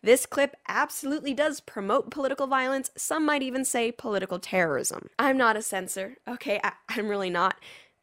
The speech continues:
But at the same time, calls to violence, like it's time to punch a few Nazis, arguably is, especially when overcut with footage of a real person being punched in the face. That's illegal, right? I mean, in, in no place is that not illegal. I'm not a lawyer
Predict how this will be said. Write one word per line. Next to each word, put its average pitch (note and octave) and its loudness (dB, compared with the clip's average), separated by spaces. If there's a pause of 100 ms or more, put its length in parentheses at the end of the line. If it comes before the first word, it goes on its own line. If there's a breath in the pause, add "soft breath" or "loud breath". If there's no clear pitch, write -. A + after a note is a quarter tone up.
(100)
But C4 4
at B3 2
the A3 -4
same D#4+ 2
time, D#4 -4 (280 loud breath)
calls F4 2
to D4 -6
violence, A3+ 2
like G3 4
it's G3+ 0
time G#3 2
to G3 -8
punch A3 -4
a G#3+ -8
few G#3+ -6
Nazis, G3+ -2 (220)
arguably A#3 2
is, A3 -2
especially F4+ 0
when D4+ 0
overcut C4 4
with C4 -2
footage B3 0
of B3 2
a G#3 4
real G#3+ 0
person D#4+ 2
being C#4+ 2
punched - -4
in C#4+ 0
the C#4 4
face. C#4 -2
That's B3+ 4
illegal, G#3 -2
right? F#3+ 2
I A#3 0
mean, A3 -4
in, B3+ -4
in B3+ 0
no D4 0
place D#4 -2
is B3 -2
that A3 2
not G3+ 0
illegal. F3 -4
I'm A3 0
not D#4 6
a D#4+ 4
lawyer G3+ 2